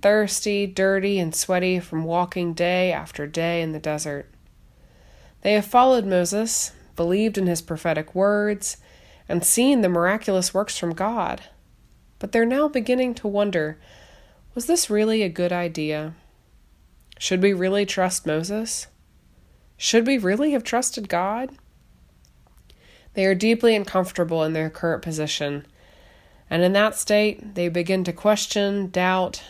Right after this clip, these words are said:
and resent their situation. One of the many traits of whiteness is the belief in scarcity. Scarcity is a power tactic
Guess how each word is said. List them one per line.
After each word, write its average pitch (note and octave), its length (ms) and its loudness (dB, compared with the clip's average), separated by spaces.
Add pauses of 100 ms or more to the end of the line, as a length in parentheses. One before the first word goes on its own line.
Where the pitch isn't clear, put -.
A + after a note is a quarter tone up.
(180)
and E3 240 -4
resent E3 460 -2
their D3+ 140 -6
situation. D3+ 840 -8 (2750)
One A#3+ 140 4
of A#3+ 80 4
the B3 80 4
many D#4+ 260 6
traits A3 400 -2
of E3+ 100 -8
whiteness E3 720 -2 (400)
is F3+ 260 0
the F#3 100 -2
belief F#3 400 -2
in E3+ 100 0
scarcity. D#3+ 760 -8 (1300)
Scarcity G#3+ 600 2
is E3 140 0
a E3 40 -6
power G3+ 320 4
tactic - 600 -6